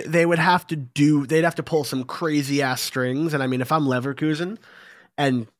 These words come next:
that happens, I'm demanding a crazy amount of transfer money.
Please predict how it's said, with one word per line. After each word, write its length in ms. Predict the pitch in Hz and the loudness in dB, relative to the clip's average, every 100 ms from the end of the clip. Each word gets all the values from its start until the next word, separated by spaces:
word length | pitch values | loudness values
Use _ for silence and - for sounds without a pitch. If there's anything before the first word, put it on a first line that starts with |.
| _ - | _ 0
that 200 | 139 - | 2 2
happens, 520 | 117 113 143 175 151 | 0 2 2 2 2
I'm 320 | 127 147 175 | 4 6 6
demanding 680 | 151 139 135 139 135 127 120 117 _ _ _ - | 6 4 4 2 2 2 0 -4 _ _ _ -8
a 100 | - | -6
crazy 600 | - - 190 165 131 131 | -4 4 6 6 6 4
amount 240 | 123 117 110 | 4 2 0
of 60 | |
transfer 380 | - 107 107 110 | -2 -2 -4 -8
money. 300 | 101 - | -10 -12